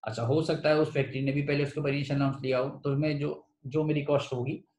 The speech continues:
उसके ऊपर मुझे, उसके ऊपर इनिशियल अलाउंस अलाउड नहीं होगा। अच्छा, अब अगर मैंने plant and machinery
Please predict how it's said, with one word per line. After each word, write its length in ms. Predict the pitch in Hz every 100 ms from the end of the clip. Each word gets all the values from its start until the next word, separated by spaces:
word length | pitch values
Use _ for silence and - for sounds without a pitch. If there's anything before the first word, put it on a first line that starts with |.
| _
उसके 220 | - -
ऊपर 160 | 143 143
मुझे, 200 | 143 139
उसके 240 | 147 139 135
ऊपर 180 | 151 175
इनिशियल 420 | - 135 120 127
अलाउंस 180 | 156 160
अलाउड 280 | 131 123 120
नहीं 180 | 110 104
होगा। 260 | - - - _ _ _ _ _ _ -
अच्छा, 200 | 110 - - -
अब 140 | 160
अगर 180 | 175 175
मैंने 240 | 175 165 156
plant 260 | 156 165
and 140 | 160 147
machinery 340 | 160 165 175